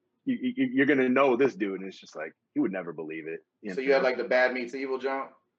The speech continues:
Speaker 1: Yeah, yeah, for sure, for sure.
Speaker 2: Oh, yeah, yeah.
Speaker 1: You know,
Speaker 2: See,
Speaker 1: or I
Speaker 2: see,
Speaker 1: mean,
Speaker 2: like, when I
Speaker 1: I mean, you
Speaker 2: started
Speaker 1: go
Speaker 2: be-, I
Speaker 1: back
Speaker 2: met, like, Beanie Siegel and people like that, I'd be geeked the fuck out. Like, "Damn,
Speaker 1: Yeah.
Speaker 2: bro, I was watching
Speaker 1: Dude.
Speaker 2: State Property, like, two weeks ago." <laughs> You know what I'm saying?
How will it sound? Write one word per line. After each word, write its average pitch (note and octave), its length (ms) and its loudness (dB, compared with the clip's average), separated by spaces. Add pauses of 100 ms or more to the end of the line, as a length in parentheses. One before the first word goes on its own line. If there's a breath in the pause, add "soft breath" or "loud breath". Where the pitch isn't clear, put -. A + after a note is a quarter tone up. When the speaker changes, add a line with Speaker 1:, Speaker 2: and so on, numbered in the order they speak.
(380)
Speaker 1:
Yeah, A#2 180 6
yeah, A2 320 4
for - 80 -18
sure, F2+ 380 -2
for - 80 -14
sure. F2 400 -2 (640)
Speaker 2:
Oh, G2+ 40 -10
yeah, G#2 180 -2
yeah. G#2 60 -2 (200)
Speaker 1:
You F#2 60 -6
know, F2+ 120 -2
Speaker 2:
See, F#2+ 40 -6
Speaker 1:
or A#2 140 8
I - 20 8
Speaker 2:
see, - 20 4
Speaker 1:
mean, A#2 120 6
Speaker 2:
like, A#2+ 100 2
when B2+ 100 -2
I - 60 6
Speaker 1:
I - 20 4
mean, A#3 120 4
you F3+ 40 8
Speaker 2:
started D#3 120 6
Speaker 1:
go B2+ 60 8
Speaker 2:
be-, - 60 8
I B2 60 8
Speaker 1:
back E3 60 2
Speaker 2:
met, E3+ 160 2
like, C#3 200 2
Beanie C#3+ 260 0
Siegel D3+ 380 -4
and B2 100 -6
people B2 240 -8
like A#2 160 0
that, A#2+ 160 0
I'd B2 160 0
be A2 80 -8
geeked A#2 300 -14
the A#2 60 -8
fuck A#2 260 -6
out. A2+ 260 -4
Like, E2+ 340 -8
"Damn, B2 180 -2
Speaker 1:
Yeah. C3+ 120 6
Speaker 2:
bro, C3 320 0
I C3+ 100 0
was D3 120 2
watching C3 300 -2
Speaker 1:
Dude. B2+ 120 2
Speaker 2:
State - 140 0
Property, D#3 400 2
like, C3 200 0
two E3 160 -6
weeks E3+ 220 -6
ago." A#2+ 340 -2
<laughs> - 40 -8
You D#3+ 140 0
know C#3 100 2
what C3+ 60 0
I'm - 60 -8
saying? B2+ 240 -6